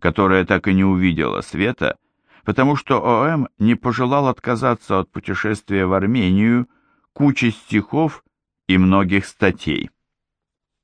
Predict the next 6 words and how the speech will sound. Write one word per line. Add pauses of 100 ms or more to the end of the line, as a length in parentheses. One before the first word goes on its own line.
(440)
Примечание. (720)
Надежда
Яковлевна
Мандельштам. (520)
Воспоминания. (340)
Страница